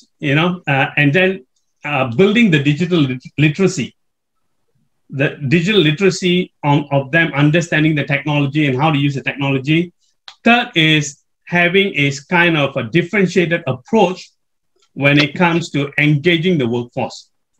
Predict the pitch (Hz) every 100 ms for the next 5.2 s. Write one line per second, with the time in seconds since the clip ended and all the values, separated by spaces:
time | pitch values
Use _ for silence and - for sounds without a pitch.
0 | 139 139 143 151 127 135 117 120 113 104
1 | 104 - _ _ _ 139 135 143 165 160
2 | 160 160 147 143 139 131 127 143 151 170
3 | 113 120 123 131 135 156 131 120 113 165
4 | 185 160 180 180 135 120 123 117 131 123
5 | - 120